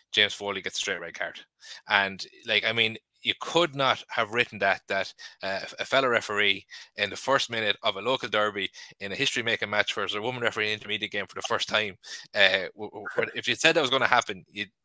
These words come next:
you know, you, you swear it was made up. But, uh, it wa-, I have to say, she, um, like, and you'd say it was, it shouldn't matter, but it, it was historic, and she did an absolutely brilliant job on a game that, I'll be honest, and I used to referee,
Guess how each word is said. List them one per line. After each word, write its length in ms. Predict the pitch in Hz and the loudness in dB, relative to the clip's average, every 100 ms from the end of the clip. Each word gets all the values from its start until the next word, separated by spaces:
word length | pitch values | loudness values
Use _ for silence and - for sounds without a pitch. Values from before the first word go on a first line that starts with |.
| 101 | -6
you 60 | 113 | -4
know, 100 | 98 - | -4 -8
you, 100 | - | -20
you 120 | 104 98 - | -16 -16 -12
swear 200 | - 110 | -6 -6
it 80 | 98 | -6
was 140 | 98 | -8
made 120 | 98 | -4
up. 120 | 101 - - | -4 -6 -6
But, 140 | 104 | 0
uh, 120 | 101 101 - - - | 4 4 0 -20 -14
it 60 | 110 | -10
wa-, 120 | 107 - | -10 -8
I 40 | - | 2
have 180 | 160 - | 2 2
to 80 | |
say, 260 | 147 175 175 - - | 2 2 0 -6 -6
she, 380 | - 131 127 - _ | -2 -2 -4 -10 _
um, 360 | 123 120 117 113 _ - - - _ _ _ _ _ _ _ _ _ _ _ _ _ _ - | -2 -2 -2 -8 _ -20 -20 -20 _ _ _ _ _ _ _ _ _ _ _ _ _ _ -2
like, 240 | 117 - _ _ _ _ _ - | -2 -2 _ _ _ _ _ -2
and 260 | 117 104 - - _ _ | -2 -2 -12 -14 _ _
you'd 160 | 120 110 | -8 -4
say 180 | 135 123 | 0 0
it 60 | |
was, 140 | 107 104 - | -2 -12 -12
it 240 | 131 - | -12 -10
shouldn't 300 | - 117 98 | -8 -8 -6
matter, 340 | 101 117 110 92 104 | -2 -2 -2 -6 -6
but 220 | 107 - - | -6 -6 -12
it, 120 | 117 - | -12 -8
it 80 | |
was 200 | 110 147 | -2 -2
historic, 500 | 117 - 110 98 - - | -2 -2 -2 -2 -6 -4
and 280 | 110 104 101 | -2 -2 -4
she 180 | - 117 | -6 -4
did 160 | 110 | -4
an 60 | 104 - | -6 -2
absolutely 460 | 139 - - 123 113 | -2 -2 -4 -2 -4
brilliant 340 | 98 127 117 | -4 -4 0
job 180 | 117 107 | 0 0
on 80 | 104 | -4
a 40 | |
game 320 | 101 123 113 | -2 -2 -2
that, 100 | 110 | -2
I'll 100 | 107 | -4
be 100 | 107 | -2
honest, 260 | 135 139 - | -2 -2 -4
and 140 | 113 | -8
I 40 | 104 | -6
used 180 | 127 - | -6 -2
to 60 | |
referee, 440 | 123 - 117 113 | -4 -2 -2 -2